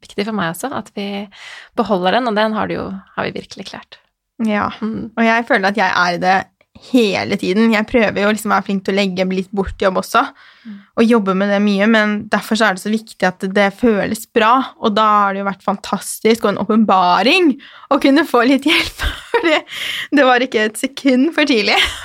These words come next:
Speaker 2: for meg, og det tror jeg du har skjønt. <laughs>
Speaker 1: Ja, det er litt å ta da, kan du
Speaker 2: Ja,
Speaker 1: si.
Speaker 2: det er nok å gjøre.
Speaker 1: <laughs> Men det er
Speaker 2: Så
Speaker 1: veldig gøy.
Speaker 2: kanskje
Speaker 1: Det
Speaker 2: blir
Speaker 1: er
Speaker 2: flere etter hvert også.
Speaker 1: Kanskje blir... ja, mye spennende som kommer, så det
Speaker 2: Ja.
Speaker 1: er bra.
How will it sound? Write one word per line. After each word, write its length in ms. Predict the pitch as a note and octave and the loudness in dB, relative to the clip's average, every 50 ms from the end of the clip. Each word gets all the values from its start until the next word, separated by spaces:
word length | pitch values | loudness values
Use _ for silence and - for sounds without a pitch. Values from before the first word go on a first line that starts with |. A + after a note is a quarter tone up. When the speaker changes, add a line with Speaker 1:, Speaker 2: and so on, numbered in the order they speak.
| - - | -4 0
Speaker 2:
for 120 | D4+ C4 | 0 2
meg, 320 | A#3+ G#3 G3+ C4+ C4+ - - - - - - - - - - | 2 2 2 0 -2 -4 -8 -14 -12 -10 -8 -8 -8 -4 0
og 120 | D4 C4 A#3 | 0 2 4
det 260 | A#3 A3+ A3+ A#3+ C#4 E4 E4+ F#4+ C#4 | 4 4 4 4 4 4 2 2 2
tror 140 | - C4 G#3+ | 2 2 2
jeg 80 | G#3+ G#3+ | 2 2
du 60 | G3+ | 0
har 60 | G#3+ | 2
skjønt. 280 | A#3 A#3+ G3+ C#4 - - - | 2 2 0 0 -2 0 -2
<laughs> 960 | B4 A#4+ - - - G#4+ G#4 G#4 E4+ E4+ D#4+ - - - - - - - G3 | -2 0 0 2 2 2 2 0 -2 -4 -4 -4 -4 -6 -12 -10 -8 -2 0
Speaker 1:
Ja, 140 | A3 B3 C#4+ | 0 0 0
det 60 | - | 0
er 60 | - - | -2 -4
litt 100 | A#4 A4+ | -2 -2
å 80 | F#4+ - | -2 0
ta 260 | - G#3 E3 F3+ A#3+ - | 0 0 2 2 2 2
da, 140 | - E4 | 2 2
kan 120 | D#4+ - D#4 | 2 2 2
du 80 | B3+ | 2
Speaker 2:
Ja, 120 | B3 A#3+ - F4+ F4 - | 4 4 4 4 2 2
Speaker 1:
si. 180 | - - - E4+ | 0 0 0 0
Speaker 2:
det 40 | A#3+ | 2
er 180 | B3 A#3+ - A3 | 2 2 0 0
nok 280 | A3+ A#3 - - A3 - | 2 2 2 2 0 0
å 160 | B4+ B4+ A#4+ A#4+ A4+ | 0 2 2 2 2
gjøre. 200 | E4+ B3 G#3+ B3+ F4 - | 2 2 2 2 0 0
Speaker 1:
<laughs> 60 | - | 0
Men 120 | C4 B3+ A#3 | 0 2 2
det 80 | B3 | 2
er 140 | B3 B3 A#3+ | 2 2 0
Speaker 2:
Så 100 | A3 G#3+ | 0 -2
Speaker 1:
veldig 220 | F#3+ - - - | -2 -4 -4 -4
gøy. 440 | C#4 C#4 - C#4 C#4 C#4 C#4 C#4+ C#4+ _ | -2 -2 -2 -2 -2 -4 -6 -8 -10 _
Speaker 2:
kanskje 220 | - - - G#3 G#3 | -4 -2 0 0 2
Speaker 1:
Det 80 | G3+ | 2
Speaker 2:
blir 100 | G3+ - | 2 0
Speaker 1:
er 60 | - G3+ | 0 0
Speaker 2:
flere 280 | A3 F#3+ F3+ F3+ F3+ F#3+ | 0 0 2 2 0 -2
etter 120 | - - G#3 | -2 -2 -2
hvert 180 | G3+ A#3 - | -2 -2 -2
også. 360 | - - G#3 - - - - - _ _ | -4 -8 -6 -4 -2 -4 -4 -4 _ _
Speaker 1:
Kanskje 320 | - - B3+ - - A#3 A#3 | -16 -14 -12 -10 -10 -10 -10
blir... 240 | A#3 A#3 A#3 A#3 A#3 - - - | -10 -8 -8 -8 -10 -10 -10 -10
ja, 160 | A#3+ B3+ D4+ | -8 -8 -6
mye 220 | D4+ D4 A#3+ A3+ | -6 -6 -6 -4
spennende 400 | A3+ - - D#4+ C#4+ C#4 C4+ C#4 | -6 -4 -4 -4 -4 -2 -4 -6
som 140 | - D#4+ C#4+ | -6 -6 -6
kommer, 260 | - C4+ B3 B3+ C#4 - _ | -6 -6 -6 -6 -8 -10 _
så 60 | - | 0
det 80 | B3+ B3+ | 2 2
Speaker 2:
Ja. 100 | A#3 - | 2 2
Speaker 1:
er 60 | C4 | 0
bra. 140 | - - - | -2 -4 -6